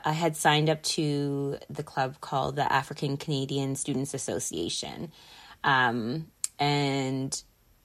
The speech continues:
obviously, it's majority black.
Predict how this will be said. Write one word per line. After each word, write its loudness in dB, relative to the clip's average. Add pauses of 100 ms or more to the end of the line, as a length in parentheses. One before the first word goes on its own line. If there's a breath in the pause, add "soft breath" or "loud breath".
obviously, 8
it's 0
majority 6
black. 4